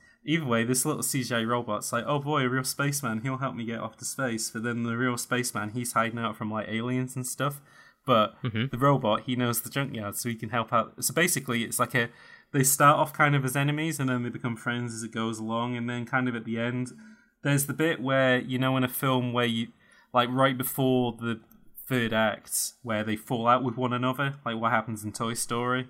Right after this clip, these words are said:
Speaker 1: but then they come
Speaker 2: Yeah.
Speaker 1: together back as friends again, and then, yeah, and then he does go off into space with the,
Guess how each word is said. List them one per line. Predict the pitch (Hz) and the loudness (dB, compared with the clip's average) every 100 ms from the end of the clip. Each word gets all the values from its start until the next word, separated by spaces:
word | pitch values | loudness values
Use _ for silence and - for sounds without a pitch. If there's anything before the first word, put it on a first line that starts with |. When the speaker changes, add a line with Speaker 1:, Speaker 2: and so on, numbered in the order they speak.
| - | -8
Speaker 1:
but | 117 | -6
then | 113 110 110 | -2 0 -2
they | 107 | -2
come | 120 110 | -2 -2
Speaker 2:
Yeah. | 117 113 | 2 2
Speaker 1:
together | 110 107 | 2 0
back | 113 113 - | -2 -2 -4
as | |
friends | - 120 120 | -6 -4 -4
again, | 120 120 120 127 | -4 -4 -4 -6
and | 117 | -8
then, | 123 156 | -6 -6
yeah, | 196 | -4
and | 117 | -4
then | 120 | -2
he | 127 | -2
does | 127 123 | -2 -6
go | 123 123 | -6 -10
off | 123 | -8
into | 123 - | -10 -8
space | - 131 143 143 | -8 -6 -8 -8
with | 117 110 - | -10 -12 -10
the, | 120 | -10